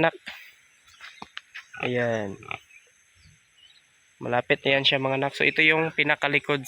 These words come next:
ng aming bahay. Ito po yung porma. Ito po yung, ano, pinakalikod. Yan po yung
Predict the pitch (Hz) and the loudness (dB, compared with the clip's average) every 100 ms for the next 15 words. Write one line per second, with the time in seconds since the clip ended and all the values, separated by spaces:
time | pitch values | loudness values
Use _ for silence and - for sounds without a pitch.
0 | - 139 135 135 139 139 139 143 143 143 | -4 0 2 2 2 0 2 2 4 2
1 | - 143 147 143 147 151 151 - 139 143 | 4 4 6 4 2 0 -4 -4 -2 2
2 | 151 147 - - - _ - - - - | 0 0 -6 -18 -20 _ -20 -20 -20 -16
3 | - - - - 170 175 175 175 175 156 | -16 -18 -4 -2 4 6 8 6 4 4
4 | 175 165 - - _ _ _ _ - - | 2 -2 -8 -18 _ _ _ _ -20 -20
5 | - - - _ _ _ _ _ _ 160 | -18 -18 -20 _ _ _ _ _ _ 2
6 | 170 165 160 - 175 143 - - - - | 2 2 0 2 0 0 -10 -12 -12 -12
7 | - - - - - _ _ - - - | -16 -20 -20 -20 -20 _ _ -20 -20 -20
8 | - - 156 175 175 175 175 180 185 196 | -20 0 2 4 6 8 8 8 6 0